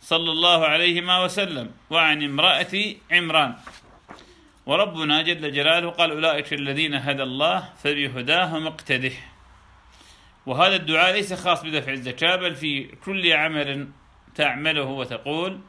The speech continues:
"ربنا تقبل منا إنك أنت السميع العليم"، فهذا حسن أخذاً بهذه الآية الكريمة.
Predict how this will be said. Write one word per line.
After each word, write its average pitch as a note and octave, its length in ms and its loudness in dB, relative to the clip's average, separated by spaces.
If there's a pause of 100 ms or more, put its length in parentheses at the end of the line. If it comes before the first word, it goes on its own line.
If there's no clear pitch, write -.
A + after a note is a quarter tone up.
(580)
"ربنا D3+ 800 0 (720)
تقبل C#3+ 640 -2
منا C#3+ 440 -4
إنك C#3 300 -4
أنت C#3 240 -4
السميع C3+ 460 -2
العليم"، D3 600 -4 (1120)
فهذا D3 840 0 (460)
حسن D#3 520 -2 (1040)
أخذاً D#3+ 320 -2
بهذه C3+ 460 -2
الآية C#3 340 0
الكريمة. B2 500 -6